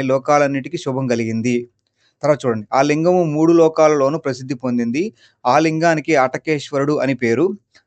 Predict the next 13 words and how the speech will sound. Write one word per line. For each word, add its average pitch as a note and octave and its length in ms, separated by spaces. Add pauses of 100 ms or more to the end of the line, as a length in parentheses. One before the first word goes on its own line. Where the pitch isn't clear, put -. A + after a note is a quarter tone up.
శి-, - 180 (380)
శివాశివాలను E3 760
కూడా D#3+ 340
పేరుంది. C3+ 540 (520)
ఆ C3 100
లింగాన్ని E3+ 500
అర్చించి C#3+ 540 (100)
ఆరాధించిన C#3+ 680
వాళ్ళు B2 360 (400)
ఈ C#3+ 120
లోకంలో F3+ 520
సకల E3 360
సమృద్ధులను, C#3+ 1300